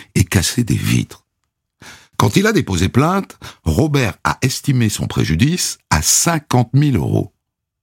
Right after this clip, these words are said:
Et un voisin en raconte une bien bonne. « Ah ben ce jour-là, euh, j'ai, j'ai vu Olivier, Olivier Benoît, euh, avec une lampe de salon sous le bras.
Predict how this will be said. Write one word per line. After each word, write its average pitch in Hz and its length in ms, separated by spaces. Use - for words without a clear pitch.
Et 73 120
un 120 120
voisin 143 380
en 151 100
raconte 123 420
une 113 140
bien 67 160
bonne. « 53 320
Ah 131 80
ben 95 100
ce - 140
jour-là, 160 500
euh, 85 120
j'ai, 95 340
j'ai - 160
vu 151 180
Olivier, 127 440
Olivier 85 320
Benoît, 104 500
euh, - 1000
avec 80 180
une 87 100
lampe 123 160
de 90 80
salon 110 260
sous - 120
le 147 40
bras. 135 300